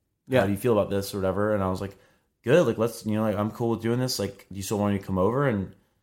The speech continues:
Speaker 2: she's like, "Yeah, like, let's, let's go for it." And she, like, asked my age and, um, you know, say, like, I'm twenty-eight, you know, like, "How about you?" And she said, like, "Oh, like, you look really good for twenty-eight. I didn't expect that." And I was like, "Oh, thanks." And she's like, "I'm twenty-three." And, well, we're just exchanging, like, little, like, little details like that.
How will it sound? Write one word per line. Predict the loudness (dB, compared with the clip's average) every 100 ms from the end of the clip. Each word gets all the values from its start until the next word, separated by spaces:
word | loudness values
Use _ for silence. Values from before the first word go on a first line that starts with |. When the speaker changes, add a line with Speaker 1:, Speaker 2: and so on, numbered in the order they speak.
| _
Speaker 2:
she's | -14 -10
like, | -6
"Yeah, | -4 -2
like, | -4
let's, | -6 -10 -10
let's | -12 -6
go | -6
for | -2 0
it." |
And | 0
she, | -2 0
like, | 0
asked | 2 0 0
my | -2
age | 0 0 -2 -2
and, | -2 -4 -6
um, | -6 -6 -10 -14 _ _
you | -10
know, |
say, | -4 0
like, | 0 -2
I'm | -4 -4
twenty-eight, | -6 -6 -4 -2 -4 -6 -12 _
you | -10
know, | -6 -4
like, | -4 -4
"How |
about | -2 -2
you?" | -2 -2
And | -2 -6
she | -4
said, | 0
like, | 4 4
"Oh, | 4 4
like, | 4 2 -6 -20 _ _
you | 2
look | 4
really | 6 4
good | 6 4
for | 2
twenty-eight. | 0 2 2
I |
didn't | 2 2
expect | 0 -2 -2
that." | -2 -4 -4
And | -6
I |
was | -6
like, | -6 -10 -14 _
"Oh, | 0 0
thanks." | 2 0 -2 -6
And | -10 -10
she's | -12 -4
like, | 0
"I'm | 2 0
twenty-three." | -2 -4 -2 -2 0 0
And, | -2 -6 -12 4
well, | 8 8
we're | 6
just | 2
exchanging, | 0 2 2
like, | 2 2
little, | 4 6
like, | 6 4
little | 2 0
details | 0 -2 -2 -4
like | -2
that. | 0 2 0